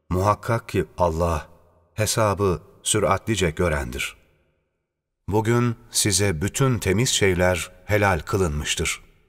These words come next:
Daha önce kendilerine kitap verilenlerin yiyeceği size helal, sizin yiyeceğiniz de onlara helaldir. Mümin kadınlardan iffetli olanlarla, sizden önce kendilerine kitap verilenlerden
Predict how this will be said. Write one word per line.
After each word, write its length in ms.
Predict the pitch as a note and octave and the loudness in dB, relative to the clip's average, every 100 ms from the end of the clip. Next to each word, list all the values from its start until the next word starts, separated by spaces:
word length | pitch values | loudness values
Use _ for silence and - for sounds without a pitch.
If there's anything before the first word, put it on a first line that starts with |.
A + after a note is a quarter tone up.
| _ _ _ F#2 | _ _ _ 0
Daha 340 | G2 B2+ C#3+ | 2 2 2
önce 440 | C3+ A2+ B2+ B2+ - | 0 0 0 0 0
kendilerine 640 | A2 G#2+ G#2 G#2+ A2 A2 | 0 2 4 4 2 0
kitap 400 | A#2 A#2 A#2+ G#2+ | -2 -2 0 2
verilenlerin 640 | G2 F#2+ G2 G2 G2 G#2+ | 2 4 2 2 2 0
yiyeceği 760 | F#2 F2 F2+ D#2+ D#2+ F2 C#3+ - | 0 2 2 2 0 0 0 -4
size 360 | - G2 E2+ D#2+ | -4 -2 0 0
helal, 400 | D2+ D2 G2+ D3 - - - _ - | 0 0 0 -2 -4 -20 -20 _ -10
sizin 400 | - G#2 B2+ D3 | -4 0 2 2
yiyeceğiniz 760 | B2+ A2+ A2 G#2 G2+ G#2+ F#2 | 2 2 2 2 2 0 0
de 200 | G2+ G#2 - - - | 0 0 -4 -20 0
onlara 500 | G#2+ A2 G#2 G2 - | 2 4 2 2 2
helaldir. 580 | F#2 E2 D2 - - - _ _ _ _ _ _ - | 0 2 0 -4 -8 -10 _ _ _ _ _ _ -4
Mümin 380 | A2 - C3+ D3 | -2 0 2 2
kadınlardan 840 | D3+ B2 A#2+ A#2+ A#2 G#2+ A2+ C#3+ - - | 2 0 2 2 2 2 2 0 -2 -6
iffetli 460 | G#2 - G#2 A#2 | -6 -2 -2 2
olanlarla, 760 | C#3+ G#2 F#2+ F#2+ G2+ F2 D2 G2 - - _ _ _ | 2 4 2 2 0 0 -2 -4 -6 -20 _ _ _
sizden 420 | - - G2+ B2+ C3+ | -6 -4 -2 0 0
önce 480 | B2+ G#2+ A2 G#2+ - | 0 0 0 -2 -2
kendilerine 580 | G#2 G#2 G2+ G2+ G2+ G2 | 0 2 2 2 0 -2
kitap 380 | - B2 A#2+ | -2 -2 2
verilenlerden 800 | G#2 F#2+ F#2 F#2 F#2 F2+ F#2+ F#2 | 2 2 2 2 0 0 0 0